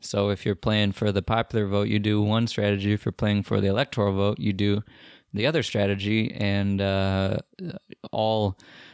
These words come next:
I mean, the, the difference in votes is less than ten thousand votes across those three Rust Belt states, and that was the difference. So, um, a very, very small margin, um, of victory for Donald Trump. If you look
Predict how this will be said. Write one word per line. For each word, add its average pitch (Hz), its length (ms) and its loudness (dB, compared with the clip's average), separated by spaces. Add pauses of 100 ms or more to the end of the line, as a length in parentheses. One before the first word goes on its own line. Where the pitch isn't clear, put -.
(260)
I 101 160 2
mean, 101 220 4
the, 98 240 2
the 101 160 0
difference 113 440 -2
in 101 160 2
votes 110 640 -2 (240)
is 101 560 0
less 104 240 0
than 107 120 2
ten 107 220 0
thousand 107 400 2
votes 117 320 0
across 101 420 0
those 104 380 -2
three 107 500 0
Rust 110 300 -2
Belt 104 220 0
states, - 560 -4
and 98 180 2
that 104 140 2
was 104 220 0
the 110 100 0
difference. - 520 -2 (480)
So, 98 520 2
um, 95 600 2
a - 260 -4
very, 110 800 0
very 107 320 0
small 104 380 0
margin, 101 540 0 (500)
um, 98 560 0
of 95 120 -2
victory 101 480 -2
for 98 400 -2
Donald 98 300 0
Trump. 107 300 0
If 98 160 -6
you 101 80 2
look 101 320 -2